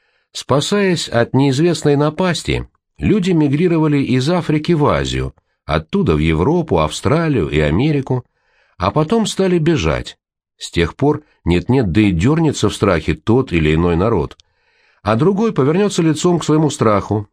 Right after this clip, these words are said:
и, увидев в нём собственное отражение, попытается разобраться в себе, но по-крупному. Ничего не меняется, почти ничего не меняется. И всё так же тлеют рядом с отпетой по всем канонам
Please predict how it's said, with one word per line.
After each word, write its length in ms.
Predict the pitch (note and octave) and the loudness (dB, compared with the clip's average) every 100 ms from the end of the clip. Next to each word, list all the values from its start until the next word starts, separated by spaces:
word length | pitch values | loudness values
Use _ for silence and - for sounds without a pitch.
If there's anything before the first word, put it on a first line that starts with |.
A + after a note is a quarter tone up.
| _ | _
и, 140 | D#2 D2+ | -2 2
увидев 360 | D#2 C3 G2+ | 2 2 0
в 40 | G2+ | 2
нём 260 | F#2+ D2+ _ | 2 0 _
собственное 600 | - A2+ F#2+ - E2+ F2 | -2 0 0 -2 0 2
отражение, 560 | E2 G#2+ A2 C#3 B2+ E2 | 2 0 0 0 0 0
попытается 560 | D#2+ C#2 D2+ F#2 E2 | -2 -2 0 0 0
разобраться 600 | E2+ E2 F#2 F#2 E2 E2+ E2 | 0 2 2 2 0 -2 -4
в 40 | |
себе, 440 | - B2 E2 C2 _ _ _ | -2 0 0 -2 _ _ _
но 260 | F#2+ F#2 D#2 | 0 2 0
по-крупному. 760 | - C3+ G#2 D2+ - C#2 A#1 - _ _ _ _ _ | -2 -2 0 0 0 -4 -4 -10 _ _ _ _ _
Ничего 440 | D2 C2+ - C#2+ D2+ | -6 -4 -2 2 2
не 100 | E2+ | 2
меняется, 640 | G2+ C3+ C3+ D2+ - B1+ _ _ _ - | 2 0 -2 -4 -8 -14 _ _ _ -4
почти 480 | G2 F#2+ - F3 G3 | -2 -2 -4 -2 0
ничего 480 | F#3 - C3 C3+ | 0 0 0 2
не 100 | E3+ | 2
меняется. 800 | E3 E3+ D#3 G2 C#2+ C2 - A#1 _ _ _ _ _ | 2 0 0 0 -4 -6 -8 -8 _ _ _ _ _
И 140 | - D#2 | -2 -2
всё 240 | - G2 | 0 -2
так 240 | F2+ C3+ F2 | 0 0 0
же 140 | F2 | -2
тлеют 380 | F#2+ G2 G2 E2 | 0 2 2 2
рядом 320 | F2+ E2+ D#2+ | 0 2 0
с 100 | E2+ | 0
отпетой 440 | E2 - E2+ F2+ | -2 0 0 0
по 140 | D#2 E2 | 0 -2
всем 240 | - E2 | 0 -2
канонам 540 | D#2 F2 F2 E2 D2+ | 0 0 2 0 -2